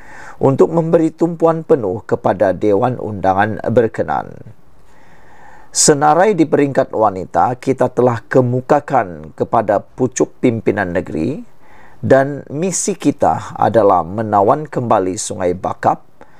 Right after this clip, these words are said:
serta memberi khidmat terbaik kepada penduduk Sungai Bakap, katanya lagi.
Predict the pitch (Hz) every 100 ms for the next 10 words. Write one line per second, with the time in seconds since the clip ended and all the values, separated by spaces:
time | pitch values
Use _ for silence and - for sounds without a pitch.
0 | - - - - 139 123 101 101 101 95
1 | 107 110 - 131 113 107 - - - 80
2 | 64 90 - - - 90 92 - 87 76
3 | 80 104 - 92 92 92 98 - 85 69
4 | - - - 98 - 87 82 76 67 85
5 | - 69 50